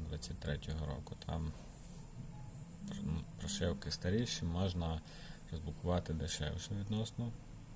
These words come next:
А вже новіші версії прошивки, то тільки через авторизацію Samsung. І, відповідно, ціна,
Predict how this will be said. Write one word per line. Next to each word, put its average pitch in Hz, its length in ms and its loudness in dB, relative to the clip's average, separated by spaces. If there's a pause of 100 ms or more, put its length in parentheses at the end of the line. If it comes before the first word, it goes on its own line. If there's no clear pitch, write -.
(2500)
А 98 440 4
вже 85 460 4 (520)
новіші 95 420 6
версії 82 460 6
прошивки, - 800 -2
то 92 260 2 (1040)
тільки 85 320 2
через 80 340 2
авторизацію 78 720 2
Samsung. 127 460 2 (1400)
І, 107 380 6
відповідно, 90 460 4
ціна, 85 380 2